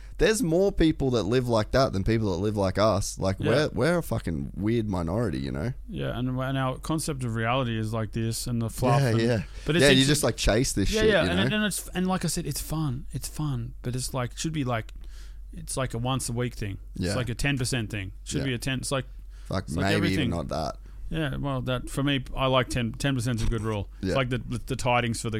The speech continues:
Speaker 2: the Church of Mormon. You give ten percent away to the church.
Speaker 1: Yeah, yeah,
Speaker 2: I'll
Speaker 1: yeah,
Speaker 2: give
Speaker 1: yeah,
Speaker 2: ten percent
Speaker 1: yeah.
Speaker 2: of my brain away
Speaker 1: To the Church
Speaker 2: to,
Speaker 1: of Pussy.
Speaker 2: to my devil.
Speaker 1: <laughs> Yeah, yeah.
Speaker 2: Do you know what I mean? Which is pussy, and which is, I don't really like drugs that much. Like, they're, they're all right in small doses. It's fun, you know,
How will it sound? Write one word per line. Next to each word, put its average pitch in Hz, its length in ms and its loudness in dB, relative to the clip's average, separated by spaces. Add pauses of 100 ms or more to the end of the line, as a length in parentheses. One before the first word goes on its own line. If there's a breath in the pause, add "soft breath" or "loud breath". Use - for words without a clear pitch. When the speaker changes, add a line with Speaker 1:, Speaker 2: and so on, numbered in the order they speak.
(140)
Speaker 2:
the 120 100 -4
Church 117 300 -2
of 107 40 -2
Mormon. 110 320 0
You 107 60 -2
give 107 140 -4
ten 107 180 -2
percent 104 260 -2
away 107 200 0
to 101 40 -2
the 98 100 -2
church. - 340 -4
Speaker 1:
Yeah, 92 180 4
yeah, 92 280 4
Speaker 2:
I'll 131 80 8
Speaker 1:
yeah, - 40 4
Speaker 2:
give 151 120 4
Speaker 1:
yeah, - 40 -2
Speaker 2:
ten 147 180 6
percent 135 260 4
Speaker 1:
yeah. 135 40 4
Speaker 2:
of 127 40 4
my 123 120 4
brain 117 240 4
away 110 380 2 (140)
Speaker 1:
To 101 80 4
the 95 100 4
Church 92 240 4
Speaker 2:
to, 117 60 2
Speaker 1:
of 113 60 0
Pussy. 92 160 2
Speaker 2:
to - 60 2
my 123 140 6
devil. 113 460 2
Speaker 1:
<laughs> - 100 -2
Yeah, 90 220 2 (120)
yeah. 78 280 2
Speaker 2:
Do - 80 -4
you 117 40 2
know 120 80 4
what 113 60 2
I - 20 2
mean? 113 180 0
Which 113 160 -2
is 110 80 -2
pussy, 104 400 -2
and 101 260 -2
which 113 220 -4
is, 101 200 -4 (280)
I 170 140 0
don't 147 840 -4
really 110 220 -2
like 107 240 -2
drugs 101 220 -4
that 101 120 -4
much. 101 280 -6
Like, 113 140 -4 (680 loud breath)
they're, 139 100 -4
they're 135 320 -4
all 110 60 0
right 107 180 0
in 107 80 -6
small 104 220 -4
doses. 101 460 -4 (160)
It's 113 160 -8
fun, 104 340 -4
you 110 80 -4
know, 107 160 -2